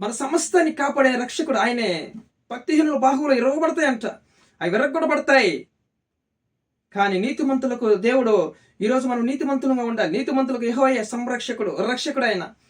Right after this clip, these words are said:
నీతిమంతులను రక్షించడానికి ఈ లోకానికి వచ్చినాడు, పాపలను రక్షించడానికి ఈ లోకానికి వచ్చినాడు ఆయన.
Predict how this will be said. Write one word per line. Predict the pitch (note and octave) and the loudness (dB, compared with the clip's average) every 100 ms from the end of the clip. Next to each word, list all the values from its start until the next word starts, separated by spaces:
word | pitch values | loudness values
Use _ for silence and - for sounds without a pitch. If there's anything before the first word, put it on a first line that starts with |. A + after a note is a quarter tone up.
| _ _ - | _ _ -8
నీతిమంతులను | B3 C4 B3+ A#3+ B3 | -4 -2 0 0 0
రక్షించడానికి | C4 C#4+ C#4 C4 A#3 | -2 -4 -2 -2 0
ఈ | |
లోకానికి | C4 C4 B3 | -2 0 -2
వచ్చినాడు, | B3 B3+ C4+ - - _ _ _ _ _ _ | -4 -4 -6 -6 -10 _ _ _ _ _ _
పాపలను | G3+ C4+ D#4 C4+ | -6 -4 2 2
రక్షించడానికి | C4+ C#4 C4 C4+ B3+ | 2 -4 -4 -4 0
ఈ | |
లోకానికి | C4 C4+ C4 B3+ | 0 2 0 0
వచ్చినాడు | B3+ D4 C4+ | -2 0 0
ఆయన. | A#3 F3+ | 0 -4